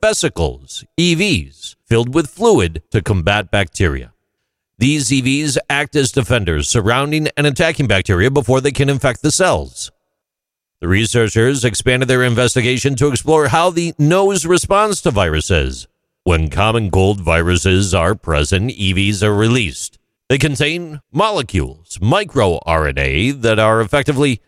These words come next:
there to neutralize the virus. These E Vs act as decoys, diverting virus particles away from nasal cells.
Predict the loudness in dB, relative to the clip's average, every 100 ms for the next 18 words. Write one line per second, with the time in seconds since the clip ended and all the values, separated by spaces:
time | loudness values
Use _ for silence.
0 | -2 0 0 0 -2 0 -2 -2 0 0
1 | 0 0 -2 -2 0 0 0 -6 -12 -18
2 | -18 _ _ _ -2 0 0 0 0 0
3 | 0 0 -2 0 -2 -2 -2 -4 -2 -2
4 | 0 -4 -2 -2 0 0 0 0 0 2
5 | 0 0 0 2 0 -2 -12 -2 0 2
6 | 0 0 0 0 0 -2 -2 -4 -2 -2
7 | -2 -8 -12 -16